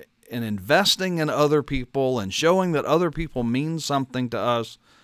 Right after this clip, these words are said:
maybe your relationship with your dad was difficult and was not all that it should be. But dads, that doesn't mean that you can't step up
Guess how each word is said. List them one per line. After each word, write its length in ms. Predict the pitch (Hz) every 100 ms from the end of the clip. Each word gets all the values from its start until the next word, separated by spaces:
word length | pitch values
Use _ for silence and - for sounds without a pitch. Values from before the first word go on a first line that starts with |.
| _ - _ _ _ _
maybe 380 | 113 160 277 277
your 440 | 196 185 233 220
relationship 840 | 208 156 165 165 156 143 - 156 135
with 140 | 120
your 180 | 127 143
dad 560 | 135 127 123 123 113 - _
was 320 | 104 113 101
difficult 640 | 113 123 127 - 78 - - _ _ _ _ _ _ _ _ _ _ _ _ _ _ _ _ -
and 560 | 123 123 120 113 110 -
was 340 | 90 117 113
not 240 | 131 151 151
all 340 | 131 151 156
that 180 | 139 131
it 160 | 120 -
should 320 | 143 139 107
be. 360 | 90 65 - 98
But 240 | 120 -
dads, 420 | 123 175 190 156 147
that 240 | 190 147
doesn't 340 | 180 170 156
mean 340 | 139 147 143 127
that 120 | 113
you 240 | 120 147
can't 340 | - 165 139 -
step 380 | - 127 120 117
up 280 | 110 -